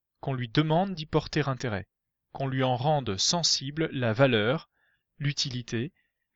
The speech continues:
et s'il y a lieu, la grandeur, et qu'on lui fasse clairement saisir la part qu'il y prend.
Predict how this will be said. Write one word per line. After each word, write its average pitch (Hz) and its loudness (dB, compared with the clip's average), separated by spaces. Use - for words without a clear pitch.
et 165 6
s'il 196 -2
y 156 2
a 127 6
lieu, 123 0
la 131 4
grandeur, 120 -2
et 175 2
qu'on 202 -6
lui 160 -4
fasse - 0
clairement 190 2
saisir 127 0
la 131 0
part 139 4
qu'il 143 -8
y 135 -8
prend. - -12